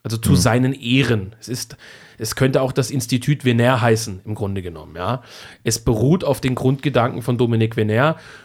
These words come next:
Speaker 1: und dementsprechend werden wir dort natürlich vor allem auch, äh, Söldner ohne Sold und das rebellische Herz auch ausstellen.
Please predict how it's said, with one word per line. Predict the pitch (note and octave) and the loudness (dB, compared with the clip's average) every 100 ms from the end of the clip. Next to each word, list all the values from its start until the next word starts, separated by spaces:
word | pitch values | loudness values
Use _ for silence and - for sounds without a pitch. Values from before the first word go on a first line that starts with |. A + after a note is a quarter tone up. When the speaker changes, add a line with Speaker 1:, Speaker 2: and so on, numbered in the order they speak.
| _ | _
Speaker 1:
und | A2 | -2
dementsprechend | A2+ A#2 - A#2+ A#2+ A2 | 0 0 -2 -4 -2 0
werden | G#2 A#2 A#2 | 0 0 0
wir | G#2 | -2
dort | G2+ A2+ | -2 -2
natürlich | A#2+ A2+ A2+ A2+ A2 - | -2 -4 -2 0 -2 -6
vor | A#2 - | -8 -2
allem | A2+ A#2+ | 0 0
auch, | - G#2 A2 A2 A2 - _ | -2 0 2 0 -4 -20 _
äh, | A2+ A2 A2 | 0 2 2
Söldner | A2 G#2+ A#2 A#2 | 2 0 0 -2
ohne | A2 | -2
Sold | G#2 G#2 G#2 A#2 A#2 - - - - - _ _ | 0 2 2 2 -2 -16 -20 -20 -20 -20 _ _
und | A2+ A2 G#2+ | 2 2 2
das | G#2+ - | -2 -2
rebellische | A2 G#2+ A2 G2+ | 0 0 0 0
Herz | G#2 A2+ | -2 -2
auch | G#2+ - | -6 -8
ausstellen. | D2+ - - - | -10 -10 -12 -18